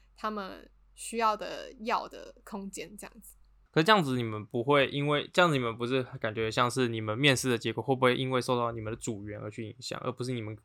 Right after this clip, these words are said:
Speaker 2: 单独的个体了？
Speaker 1: 会，但我觉得他这样安排算是有意义，就是我觉得设计系很需要与人沟通，嗯，然后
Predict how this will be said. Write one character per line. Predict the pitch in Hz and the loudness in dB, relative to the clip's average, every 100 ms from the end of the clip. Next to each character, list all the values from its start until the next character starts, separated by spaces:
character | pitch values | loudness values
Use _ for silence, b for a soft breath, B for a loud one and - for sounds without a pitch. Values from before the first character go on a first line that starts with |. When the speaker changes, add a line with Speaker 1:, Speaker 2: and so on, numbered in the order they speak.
| _ | _
Speaker 2:
单 | 127 127 | -2 -2
独 | 113 | -6
的 | |
个 | 104 113 107 | -8 -8 -8
体 | - - - | -12 -20 -20
了？ | - _ _ - - | -20 _ _ -20 -20
Speaker 1:
会， | - 269 - - b - | -8 -6 -6 -10 b -4
但 | 403 359 | 0 0
我 | 202 | -2
觉 | - 202 | -6 -4
得 | 220 | -4
他 | - - 277 277 | -6 -6 -4 -4
这 | 277 | -4
样 | 277 | -4
安 | - 226 | -4 -8
排 | 226 196 202 | -8 -10 -10
算 | - 220 | -8 -8
是 | 208 | -8
有 | - | -10
意 | - | -12
义， | 185 190 - | -16 -16 -16
就 | 254 | -14
是 | 254 277 262 b b b - | -12 -12 -14 b b b -12
我 | 208 | -8
觉 | 262 | -4
得 | 359 - _ _ _ _ - - - - _ _ _ _ - | -4 -6 _ _ _ _ -20 -20 -20 -20 _ _ _ _ -8
设 | - - 370 240 | -2 0 0 0
计 | 233 247 | -4 -4
系 | 220 247 | -2 -2
很 | 220 208 196 | -6 -8 -8
需 | - | -4
要 | 233 254 | 0 0
与 | 196 | 0
人 | 180 - 196 | -8 -14 -12
沟 | - - | -12 -12
通， | - 226 240 226 226 _ - - _ _ _ _ _ | -14 -18 -18 -20 -20 _ -20 -20 _ _ _ _ _
嗯， | 220 202 220 - _ _ _ | -20 -20 -20 -20 _ _ _
然 | 226 | -10
后 | 247 302 277 | -2 -2 -2